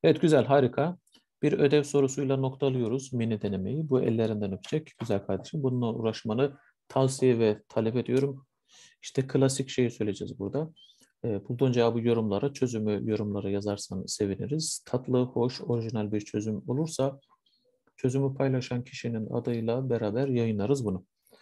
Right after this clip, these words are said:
Burada duruyoruz. Ee, abone olmanı, beğenmeni, paylaşmanı tavsiye ediyoruz. Arkadaşlarının da bize abone olması noktasında ikna edersen seviniriz tabii.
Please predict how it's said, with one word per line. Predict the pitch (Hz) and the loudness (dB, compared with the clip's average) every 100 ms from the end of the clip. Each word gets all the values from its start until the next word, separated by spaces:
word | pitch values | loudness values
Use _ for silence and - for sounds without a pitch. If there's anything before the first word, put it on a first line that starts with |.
| - _ _ | -20 _ _
Burada | 156 165 160 | 2 4 6
duruyoruz. | 185 190 156 180 - - | 8 8 6 2 -4 -4
Ee, | 123 113 | 0 0
abone | - 131 147 | 2 2 4
olmanı, | 151 123 107 113 143 | 4 4 2 0 -2
beğenmeni, | 123 123 110 98 135 | 0 0 -2 -2 -4
paylaşmanı | 135 117 110 - 104 95 | -2 -2 -4 -6 -6 -6
tavsiye | - 107 - 104 | -4 -4 -2 -4
ediyoruz. | - 135 139 | -2 -4 -4
Arkadaşlarının | - - 110 110 - 110 101 101 | -6 -4 -6 -6 -4 -4 -4 -2
da | 101 | -4
bize | 104 104 104 - _ _ _ _ - | -2 -2 -4 -4 _ _ _ _ -6
abone | - - 113 | -4 0 0
olması | 104 104 - | 2 0 -2
noktasında | 104 98 107 - 113 | -4 -2 -6 -6 -8
ikna | - 123 | -4 -4
edersen | 107 104 - | -2 -6 -6
seviniriz | 104 - 104 98 98 101 | -6 -2 -2 -2 -4 -10
tabii. | - 101 170 | -8 -4 -4